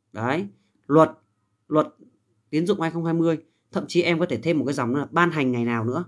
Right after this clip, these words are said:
thì nó mới đầy đủ thông tin. Còn tất cả những tên của các thầy cô này nó sẽ sắp xếp.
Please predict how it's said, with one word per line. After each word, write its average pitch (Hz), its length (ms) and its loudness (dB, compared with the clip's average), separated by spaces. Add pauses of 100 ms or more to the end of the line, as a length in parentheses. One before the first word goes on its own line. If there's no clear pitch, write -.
(420)
thì 139 80 -8
nó 131 80 -4
mới 156 100 -2
đầy 131 120 -2
đủ 98 140 -6
thông 143 140 -8
tin. 147 200 -6 (1300)
Còn 147 180 -4
tất 262 160 0
cả 107 160 -4
những 131 180 -4
tên 160 160 0
của 110 120 -6
các 156 120 -8
thầy 123 160 -2
cô 139 120 -2
này 196 100 -2
nó - 100 -6
sẽ 156 80 -14
sắp - 180 -16
xếp. 202 220 -4